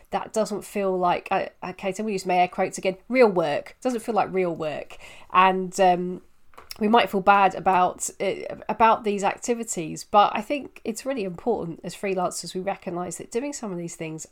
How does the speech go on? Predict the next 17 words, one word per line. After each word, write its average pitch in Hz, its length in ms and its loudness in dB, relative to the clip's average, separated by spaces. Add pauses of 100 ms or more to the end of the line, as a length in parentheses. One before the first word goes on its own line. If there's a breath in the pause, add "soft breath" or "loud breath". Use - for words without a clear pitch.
are 190 240 0
our 165 180 -6
jobs. 156 500 -4 (400 loud breath)
If - 240 -4
one 302 240 6
thing, 185 540 -4
uh, - 180 -4
I - 140 -2
think 226 420 -4
we 220 140 -6
risk 220 500 -6 (140)
burning 202 320 4
ourselves 185 520 -2
out - 480 -6 (100)
if, 175 300 -6
if - 200 -10
we 180 260 -6